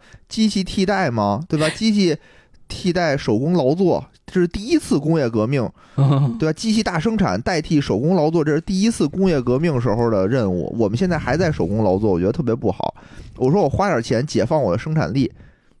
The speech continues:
Speaker 1: 对吧？这多好的一件事儿啊！
Speaker 2: 嗯，
Speaker 1: 然后
Speaker 2: 你也可以被解放了。
Speaker 1: 我又可以被解放了。然后买回来以后发现吧，那个玩意儿虽然叫智能机器人儿，
Speaker 2: 嗯。
Speaker 1: 但它也没有那么智能。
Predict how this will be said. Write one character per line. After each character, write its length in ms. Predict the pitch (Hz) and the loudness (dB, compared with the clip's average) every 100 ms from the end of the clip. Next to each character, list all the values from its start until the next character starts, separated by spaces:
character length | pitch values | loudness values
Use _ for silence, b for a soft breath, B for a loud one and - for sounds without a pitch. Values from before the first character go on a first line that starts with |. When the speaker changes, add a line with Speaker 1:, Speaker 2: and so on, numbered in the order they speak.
| _ | _
Speaker 1:
对 120 | - 202 | -2 0
吧？ 140 | 233 - | -2 -4
这 80 | - | -6
多 180 | 202 240 | 0 0
好 180 | - 110 | 2 0
的 80 | 95 | 0
一 40 | |
件 180 | 107 110 | 2 0
事 100 | 120 | 0
儿 180 | 113 80 | 0 0
啊！ 60 | - b b b | -2 b b b
Speaker 2:
嗯， 440 | 135 127 123 120 117 131 | -8 -6 -4 -6 -10 -2
Speaker 1:
然 100 | 131 | 2
后 60 | 226 | 4
Speaker 2:
你 40 | |
也 40 | 247 | 4
可 80 | |
以 60 | 151 | 2
被 140 | 139 | 0
解 180 | 123 110 | 0 0
放 300 | 101 117 101 | 0 -2 -2
了。 120 | 95 78 - | -8 -12 -4
Speaker 1:
我 80 | 139 | -2
又 60 | |
可 100 | 156 | 0
以 40 | 165 | 0
被 120 | 147 | 0
解 140 | 135 | 0
放 220 | 113 127 113 | 0 0 0
了。 60 | |
然 100 | 113 | 0
后 100 | 160 | 0
买 200 | 180 147 | 0 -2
回 100 | 123 | 0
来 100 | 147 | 0
以 80 | 165 | 0
后 160 | 127 131 | 0 0
发 180 | 147 | 0
现 180 | 185 170 | 0 0
吧， 160 | 135 107 | 0 -2
那 100 | 196 | -2
个 80 | 175 | -2
玩 160 | 139 | 0
意 40 | 170 | 0
儿 100 | 165 | 0
虽 160 | - | 0
然 80 | 208 | 0
叫 140 | 190 165 | 0 -2
智 180 | - 196 | 0 -2
能 220 | 113 101 | 0 -2
机 140 | 107 | -2
器 60 | 104 | 0
人 120 | 92 | 2
儿， 160 | 78 - B B | 0 -4 B B
Speaker 2:
嗯。 140 | 117 107 | -14 -2
Speaker 1:
但 120 | 190 | 0
它 100 | 226 | 2
也 100 | 247 | 2
没 160 | 131 117 | 2 0
有 140 | 247 | 2
那 120 | 294 | 0
么 140 | 165 120 | 0 -2
智 260 | - 127 | -2 0
能。 320 | 107 98 85 | 2 2 0